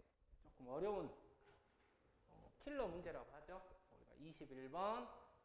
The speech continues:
삼십 번, 이십구 번까지 한번 봐봅시다. 이런 문제는요, 여러분들이 충분한 시간을 갖고, 어, 천천히, 어, 생각하시면 조금 도전을 해볼 만해요. 그러니까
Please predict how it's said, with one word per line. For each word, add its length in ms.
삼십 320
번, 140
이십구 380
번까지 760
한번 200
봐봅시다. 440
이런 240
문제는요, 680
여러분들이 580
충분한 560
시간을 460
갖고, 760
어, 200
천천히, 1200
어, 140
생각하시면 1040
조금 240
도전을 400
해볼 180
만해요. 400
그러니까 340